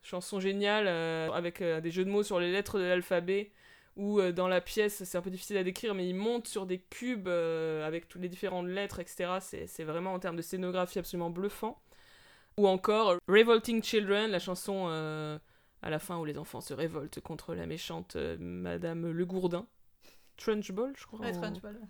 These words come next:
Speaker 2: <laughs>
Speaker 1: en... anglais. Donc, euh, vraiment, euh, j'avais adoré voir ce spectacle sur scène.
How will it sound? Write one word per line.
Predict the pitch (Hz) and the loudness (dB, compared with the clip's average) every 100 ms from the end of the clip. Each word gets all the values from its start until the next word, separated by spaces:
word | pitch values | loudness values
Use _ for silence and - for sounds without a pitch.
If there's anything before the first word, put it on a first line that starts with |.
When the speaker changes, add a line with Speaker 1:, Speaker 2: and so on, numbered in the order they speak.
| 247 - 214 | -12 -10 -10
Speaker 2:
<laughs> | - - - - | -10 -12 -12 -4
Speaker 1:
en... | 180 | -2
anglais. | 170 170 185 - | 0 0 0 0
Donc, | 190 190 | 0 4
euh, | 185 175 | 4 4
vraiment, | 202 233 247 214 | 2 2 2 2
euh, | 180 | 2
j'avais | 185 170 | 2 2
adoré | 208 220 226 220 | 2 2 2 2
voir | 202 | 0
ce | - 170 160 | -2 -4 -2
spectacle | - 185 208 | -4 -4 -4
sur | - 196 | -4 -4
scène. | 170 | -4